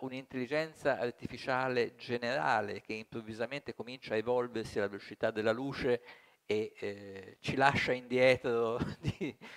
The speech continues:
di, di, di ordini di grandezza e di intelligenza, considerandoci quindi poco più che incidenti del pianeta. Eh, no, qui stiamo parlando di una cosa diversa, di una cosa che è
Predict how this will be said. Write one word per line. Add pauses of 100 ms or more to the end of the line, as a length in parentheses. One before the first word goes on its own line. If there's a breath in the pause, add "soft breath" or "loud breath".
(240 loud breath)
di,
di, (340 soft breath)
di (1080)
ordini
di
grandezza
e
di
intelligenza,
considerandoci
quindi (160)
poco
più
che (240 soft breath)
incidenti
del
pianeta. (460 loud breath)
Eh,
no,
qui
stiamo
parlando
di
una
cosa
diversa,
di
una
cosa
che
è